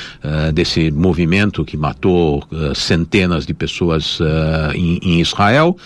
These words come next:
Eh, e quando olhamos para o que aconteceu em Istambul, por exemplo, nós vemos a efetividade desse,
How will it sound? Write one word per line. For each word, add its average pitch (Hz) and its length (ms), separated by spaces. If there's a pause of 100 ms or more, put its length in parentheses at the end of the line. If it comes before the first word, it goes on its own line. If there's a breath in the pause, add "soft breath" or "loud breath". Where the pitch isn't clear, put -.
(260 loud breath)
Eh, 107 260
e 123 160
quando 131 300
olhamos 98 440
para 98 140
o 87 40
que 92 100
aconteceu 90 760
em 92 160
Istambul, 90 500
por 107 120
exemplo, 113 400
nós 110 180
vemos 123 320
a 135 60
efetividade 107 800
desse, 110 440